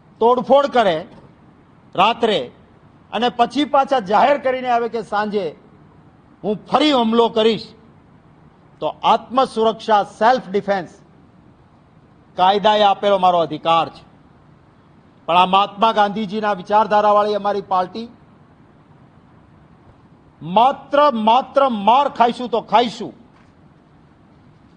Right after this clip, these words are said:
પણ હથિયાર નહીં ઉઠાવીએ. આપ જો વીડિયોમાં, અમારા હાથમાં ઝંડો હોય એને દંડો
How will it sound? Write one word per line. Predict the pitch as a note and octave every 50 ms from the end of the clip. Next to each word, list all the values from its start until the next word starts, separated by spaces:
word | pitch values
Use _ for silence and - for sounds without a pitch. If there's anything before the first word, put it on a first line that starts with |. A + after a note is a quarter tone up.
| _ _ _ _ _ _ _ _ _ -
પણ | F3 E3+ C#3 C#3
હથિયાર | D3+ - - - G#3 G#3+ G#3 G3 F3+
નહીં | F3 F3+ G3 F#3+ F3
ઉઠાવીએ. | D#3+ D3 - C#3 C3 B2 A2 G2+ G2 - - _ _ _ _ _ _ _ _ - _ _ _ _ _ _ _ _ _ _ _ _ _ _ _ _ _ _ _ _ -
આપ | - A3 G3+ E3
જો | D3+ G#3+ B3+ C#4+ D4+ D4
વીડિયોમાં, | C#4+ C#4 A#3 A#3 B3 A#3 G#3 E3+ C3+ G2+ - - - - _ _ _ _ _ _ _ _ _ _ _ _ _ _ _ _ _ _ _ _ _ _ _ _ - - _ _ _ _ _ _ - -
અમારા | A3 B3 C4+ D4+ D#4 D#4 B3 A3+
હાથમાં | B3 C4 - C#4 C4+ D4+ D4 C4+ F#3
ઝંડો | E3 G#3+ G#3+ A3 A3+ C4 D4+ D4 C4+
હોય | G3 G3 F#3 F3+ F#3 G3 A3+ - - - _ _ _ _ _ _ _ _ _ _ _ _ - - _ - -
એને | B3 C4+ D4 D4
દંડો | A#3+ B3+ C#4 C4+ C4 B3+ D4+